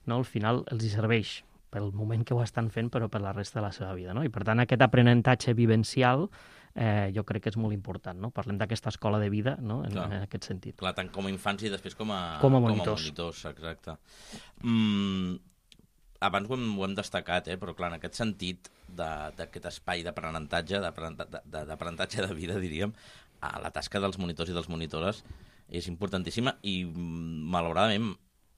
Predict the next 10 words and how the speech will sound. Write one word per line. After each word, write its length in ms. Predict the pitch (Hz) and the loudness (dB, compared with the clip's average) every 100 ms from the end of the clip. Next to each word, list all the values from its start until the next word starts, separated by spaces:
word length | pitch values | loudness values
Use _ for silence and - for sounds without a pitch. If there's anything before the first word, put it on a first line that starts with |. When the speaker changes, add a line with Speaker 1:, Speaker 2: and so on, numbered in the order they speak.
| - - _ _ _ _ 87 | -18 -18 _ _ _ _ -4
Speaker 2:
massa 920 | 90 - 107 101 98 92 90 90 90 | -4 2 4 6 4 4 2 2 0
sovint, 420 | - 92 101 101 92 | -2 0 2 2 0
potser, 280 | 90 131 113 | 0 4 4
o 40 | 80 | 0
potser 200 | 80 92 | -4 -2
no 100 | 95 | 2
tant, 200 | 107 110 98 | 2 2 -4
mm, 920 | 80 - 80 80 78 78 78 76 78 76 - | -10 -14 -10 -8 -8 -8 -8 -8 -10 -14 0
poc 200 | 92 - | 0 4
valorada. 580 | 101 95 85 73 69 | 4 6 2 0 -4